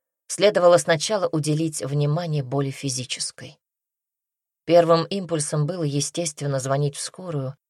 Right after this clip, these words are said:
благо телефон все еще работал, пусть и с треснувшим экраном. Однако Макс остановил себя до того, как нажал на вызов.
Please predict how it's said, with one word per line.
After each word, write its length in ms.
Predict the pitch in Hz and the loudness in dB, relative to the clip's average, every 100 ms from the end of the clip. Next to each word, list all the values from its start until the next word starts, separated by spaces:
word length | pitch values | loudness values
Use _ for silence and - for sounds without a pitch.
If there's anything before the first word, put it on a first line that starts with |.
| _ _ | _ _
благо 360 | 127 151 143 147 | 2 2 4 0
телефон 540 | 156 151 - 165 147 | 2 0 0 0 0
все 200 | - 143 | -2 0
еще 240 | 143 - | 0 0
работал, 560 | 143 143 190 165 147 127 _ _ | 0 0 -4 -2 0 -2 _ _
пусть 240 | - 151 - | -2 -2 -2
и 60 | 147 | -6
с 80 | - | -2
треснувшим 640 | 151 147 - 139 - 147 | 0 0 -2 -6 -2 -2
экраном. 420 | 147 156 127 123 - _ _ _ _ _ - | -2 -4 -4 -8 -14 _ _ _ _ _ -4
Однако 380 | 139 180 214 190 | 0 2 2 2
Макс 400 | 202 202 - - | 0 0 -4 -2
остановил 580 | 165 151 165 165 190 175 | -2 0 0 0 -2 -6
себя 360 | - 143 143 | -4 -2 -2
до 180 | 127 185 | -2 -4
того, 280 | 175 139 131 | -8 -6 -4
как 220 | 131 127 | -4 -4
нажал 300 | 143 135 143 | -4 -4 -4
на 140 | 135 135 | -4 -4
вызов. 520 | 139 - - - | -6 -8 -14 -20